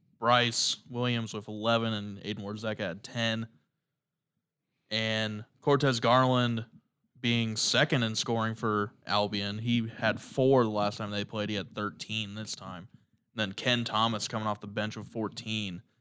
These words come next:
No one really sticking out. M J Barnes almost had double digits, but there's a really, it seems like a really good defensive effort.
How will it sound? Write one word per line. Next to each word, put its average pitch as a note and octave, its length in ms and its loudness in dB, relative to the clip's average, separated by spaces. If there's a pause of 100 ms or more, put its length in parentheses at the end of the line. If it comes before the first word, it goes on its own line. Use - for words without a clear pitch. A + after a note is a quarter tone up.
(560)
No A#2 120 2
one A2+ 200 0
really G#2+ 440 0 (300)
sticking A#2 560 -2
out. A2 180 2
M B2+ 120 4
J B2 160 2
Barnes G#2+ 400 2
almost F#2 320 -6
had F2+ 260 -4 (480)
double F2+ 220 -4
digits, F2+ 480 -6
but F2 280 -4 (880)
there's C#3 280 4
a F3+ 60 10
really, B2+ 340 8
it A2 160 -6
seems C3+ 160 0
like C#3 120 6
a A#2+ 40 6
really B2 200 6
good A#2+ 140 6
defensive A2 460 0
effort. G2 380 -2